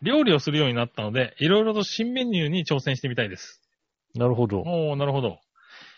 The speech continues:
Speaker 1: 以前から手軽なパスタを作ったり、朝ごはんを目玉焼きやオムレツに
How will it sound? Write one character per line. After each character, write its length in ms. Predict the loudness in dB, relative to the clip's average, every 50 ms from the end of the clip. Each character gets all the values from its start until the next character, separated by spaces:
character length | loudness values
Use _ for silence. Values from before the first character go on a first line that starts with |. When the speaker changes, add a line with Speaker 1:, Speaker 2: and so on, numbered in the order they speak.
| _ _ _ _ -6
Speaker 1:
以 120 | -2 0
前 200 | 2 2 2 2
か 100 | 2 2
ら 160 | 4 4 2 2
手 180 | 2 0 0
軽 240 | 2 2 0 0 -2
な 120 | -6 -6
パ 220 | -4 -4 -4 -4 -4
ス 80 | -4 0
タ 100 | 0 2
を 100 | 0 0
作 240 | -2 -6 -6 -6 -6
っ 20 |
た 240 | -6 -6 -6 -4 -2
り、 200 | -2 -2 -4 -4 -8
朝 320 | -8 -8 -6 -2 -2 -2 -2
ご 160 | 0 -2 0
は 160 | 0 2 0
ん 220 | 0 0 0 0 0
を 40 |
目 140 | 0 0 2
玉 280 | 2 2 2 4 4 4
焼 200 | 2 2 0 0
き 60 | 2
や 120 | 2 2
オ 80 | 2 2
ム 120 | 0 0
レ 160 | 0 -2 -4 -4
ツ 220 | _ -4 -2 0
に 360 | 2 2 2 0 -2 -4 -6